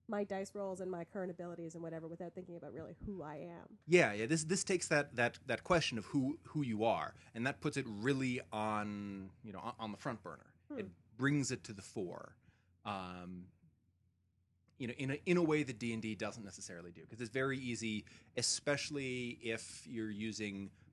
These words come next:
Speaker 2: published scenarios or you're just going through a dungeon and killing the monsters and taking their treasure.
Speaker 1: Mm-hmm.
Speaker 2: Um, it's very easy to just let the numbers kind of be your identity in the game. Um,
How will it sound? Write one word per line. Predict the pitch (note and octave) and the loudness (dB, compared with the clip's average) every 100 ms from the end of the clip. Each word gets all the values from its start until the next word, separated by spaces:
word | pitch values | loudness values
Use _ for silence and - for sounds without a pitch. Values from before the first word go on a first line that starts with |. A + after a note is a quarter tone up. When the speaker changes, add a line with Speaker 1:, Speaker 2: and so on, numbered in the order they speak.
| - | 2
Speaker 2:
published | E3+ D3 - - | 4 4 0 -6
scenarios | C3+ A2+ G#2 G#2+ A#2 A#2+ A#2+ - _ _ - | -8 -6 -6 -6 -8 -10 -14 -20 _ _ -2
or | A#2 A2+ | 4 6
you're | A2+ G#2+ | 6 4
just | G#2 A2 - - - | 4 2 2 -4 0
going | A#2 A2 G#2+ | 4 4 2
through | A2 | 0
a | G2+ | -2
dungeon | G2 G#2 G2+ G2 G2 F#2+ | -2 -6 -6 -10 -10 -10
and | F#2+ F#2 G2 | -10 -10 -6
killing | A#2+ G#2+ | -4 -2
the | G2+ | -4
monsters | F#2+ F#2 - E2+ | -6 -6 -10 -10
and | F2 | -10
taking | G#2+ G2 F#2+ | -8 -8 -8
their | F2 | -12
treasure. | E2 F#3+ D3 F#2+ E2 - | -6 0 0 -2 -10 -14
Speaker 1:
Mm-hmm. | F#3+ G#3+ F#3 - | -14 -12 -10 0
Speaker 2:
Um, | A2+ G2+ G2 F#2+ F#2+ F#2 - _ _ _ _ - | 0 2 -2 -6 -10 -12 -16 _ _ _ _ -6
it's | A2 | -4
very | G#2+ C3 B2+ | 2 2 2
easy | B2+ A2+ | 0 -2
to | A2+ G#2 | -4 -2
just | G#2+ G2+ | -4 -2
let | A2+ - | -6 -6
the | |
numbers | F#2+ G2 F#2+ F#2 F2+ F2 - | -8 -6 -8 -8 -10 -10 -12
kind | F2+ E2+ | -10 -12
of | D#2+ - - - _ _ _ _ _ _ _ _ _ _ _ - | -12 -14 -16 -20 _ _ _ _ _ _ _ _ _ _ _ -8
be | C#3 | -6
your | C3 A#2+ A2+ G#2+ G#2 | -4 -2 0 2 0
identity | G2 F#2 F#2+ F#2 F#2 F2+ | -2 -4 -8 -10 -12 -16
in | |
the | E2 | -18
game. | E2 E2+ - _ _ _ _ _ _ _ _ - - _ _ _ | -16 -18 -18 _ _ _ _ _ _ _ _ -18 -18 _ _ _
Um, | E2+ E2 D#2+ D#2+ - | -18 -16 -18 -20 -20